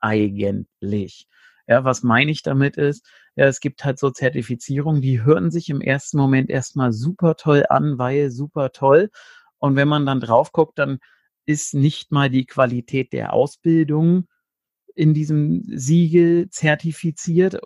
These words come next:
nicht die Inhalte, sondern das Qualitätsmanagement, was dahinter steht. Aber Qualitätsmanagement ist schön und gut, sagt aber halt nichts über die Inhalte aus, sondern sagt halt nur, okay, wenn da eine Beschwerde kommt,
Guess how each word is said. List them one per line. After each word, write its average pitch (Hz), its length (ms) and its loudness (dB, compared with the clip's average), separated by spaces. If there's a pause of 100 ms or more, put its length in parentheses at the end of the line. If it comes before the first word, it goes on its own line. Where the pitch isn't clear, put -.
nicht 143 300 0
die 147 140 -4
Inhalte, 165 580 4
sondern 143 440 -2 (320)
das 135 200 -2
Qualitätsmanagement, 120 1500 0
was 107 220 0
dahinter 104 460 -2
steht. - 400 -8
Aber 117 420 0 (300)
Qualitätsmanagement 143 1200 -2
ist 135 140 -8
schön 139 240 0
und 127 120 0
gut, 170 260 4 (440)
sagt 135 260 0
aber 135 200 0
halt 127 140 -4
nichts 139 220 -4
über 123 160 -2
die 117 180 -2
Inhalte 113 460 4
aus, 117 160 -2
sondern 123 280 -4
sagt 127 240 -4
halt 127 160 -2
nur, 135 140 -2
okay, 139 360 -4 (360)
wenn 139 220 2
da 143 100 2
eine 135 140 -2
Beschwerde 123 560 2
kommt, 151 420 -2